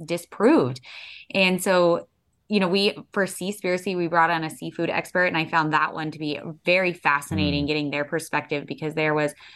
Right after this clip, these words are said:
Speaker 1: so much misinformation in that video. And, and that was the case with all of them. Um, you know, Natalie and I personally, uh, part of our, uh, podcast is that we have been working on a docuseries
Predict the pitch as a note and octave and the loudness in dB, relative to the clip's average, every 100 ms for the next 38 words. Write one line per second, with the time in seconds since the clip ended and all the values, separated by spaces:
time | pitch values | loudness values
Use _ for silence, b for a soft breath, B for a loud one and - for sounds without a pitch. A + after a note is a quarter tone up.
0 | B - - B3+ C4 G3+ D#3+ E3 D3 D3+ | B -12 0 4 4 4 2 -2 -4 -4
1 | D#3+ D#3 D3+ - D3+ C#3+ D3 - D3+ D3 | -4 -2 -4 -4 -4 0 0 0 -4 -4
2 | C#3+ D3 D3+ - E3+ F#3 A3 A#3+ A#3 A#3+ | -2 -2 -6 -6 -2 -2 -2 -4 -2 -2
3 | A#3+ - - A#3+ A3 D3+ C#3+ D3+ B B | -2 0 0 2 0 -2 -4 -6 B B
4 | B - E3+ F3 F3+ F3+ F3+ G3+ G3+ F3+ | B 0 2 2 0 0 0 0 -4 -6
5 | E3 - F#3+ F#3+ E3+ D#3+ D#3+ - D#3 E3+ | -8 -6 -6 -4 -4 0 0 0 0 2
6 | E3 D#3 - D3+ D3+ D3 - D#3+ D3+ D3 | 0 2 2 2 0 -4 -10 -6 -2 -2
7 | C#3+ - - G#3 F#3 D3+ D3 - D3+ D3+ | -4 -6 -2 0 2 0 0 -2 0 0
8 | D3 D#3 D#3 D#3 D#3+ D3+ D#3 D3+ C#3+ D#3 | -2 -6 -4 -2 -2 -4 -2 -2 -4 -2
9 | C#3+ C#3 C3+ C#3 D#3 C3 C#3+ C3+ C3+ | -2 0 -2 -2 -6 -6 -6 -4 -4